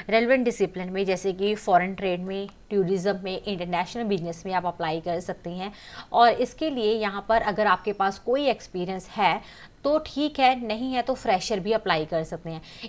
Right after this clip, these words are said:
Essential होता है कि must, मतलब जो आपके पास qualification होनी चाहिए वो एमबीए है। Desirable होता है अगर है ठीक है, अगर नहीं है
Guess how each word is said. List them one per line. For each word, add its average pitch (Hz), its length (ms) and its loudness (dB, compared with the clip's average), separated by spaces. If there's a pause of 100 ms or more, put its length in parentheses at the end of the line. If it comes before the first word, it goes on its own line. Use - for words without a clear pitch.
Essential 240 540 0
होता 233 260 -2
है 220 60 0
कि 277 200 -4
must, 202 480 -2
मतलब 180 400 -4
जो 208 120 0
आपके 208 280 2
पास 220 220 -2
qualification 220 600 0
होनी 175 260 -4
चाहिए 190 280 0
वो 208 180 0
एमबीए 180 380 0
है। 202 180 0 (340)
Desirable 247 600 4
होता 262 260 0
है 247 200 2
अगर 220 240 4
है 180 380 2 (180)
ठीक 240 300 -2
है, 277 240 6
अगर 214 220 2
नहीं 208 320 -4
है 220 120 -4